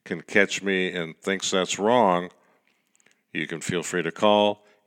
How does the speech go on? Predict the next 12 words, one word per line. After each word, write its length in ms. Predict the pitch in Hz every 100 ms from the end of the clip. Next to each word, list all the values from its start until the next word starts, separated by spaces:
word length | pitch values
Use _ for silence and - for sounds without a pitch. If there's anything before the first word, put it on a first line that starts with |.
| -
email, 540 | 104 101 98 95 87
text 540 | - - 110 - -
me, 280 | 104 92 87 -
or, 440 | 87 85 85 82 80 - _ _ _ _ _ _ _ _ _ - - - -
you 80 | 107
know, 80 | 92
write 220 | 92 90
a 40 |
letter 280 | 85 87 82
to 80 | 78
the 160 | 73
editor. 440 | 80 82 76 78